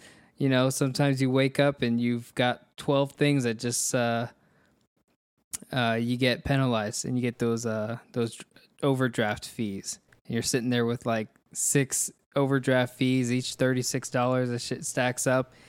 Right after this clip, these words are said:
And before you know it, you're, like, in the negative big time. You're, like, struggling how you're gonna pay that off.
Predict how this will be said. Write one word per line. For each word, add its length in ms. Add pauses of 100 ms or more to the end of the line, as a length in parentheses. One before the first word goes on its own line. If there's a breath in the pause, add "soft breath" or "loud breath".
(200 loud breath)
And 140
before 300
you 100
know 220
it, 60
you're, 200
like, 220
in 80
the 80
negative 560
big 200
time. 360
You're, 100
like, 320
struggling 540
how 160
you're 180
gonna 140
pay 300
that 180
off. 400